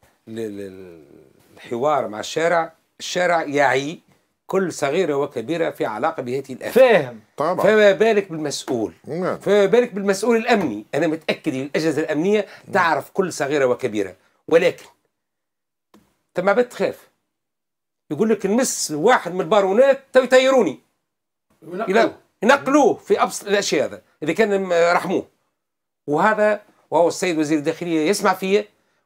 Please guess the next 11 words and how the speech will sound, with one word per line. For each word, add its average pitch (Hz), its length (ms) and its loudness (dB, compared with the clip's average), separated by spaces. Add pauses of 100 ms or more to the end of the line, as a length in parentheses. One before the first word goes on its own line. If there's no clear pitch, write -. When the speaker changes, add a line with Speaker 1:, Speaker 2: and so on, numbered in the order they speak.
Speaker 1:
والسيدة 165 1300 0
وزيرة 175 240 0
العدل 165 360 0
تسمع 226 300 2
فيه. 226 340 -2 (1200)
راي 180 220 4
صارت 226 360 0
ممارسات 202 600 0 (480)
خلال 214 220 2
السنوات 226 420 0
الفارطة 208 420 2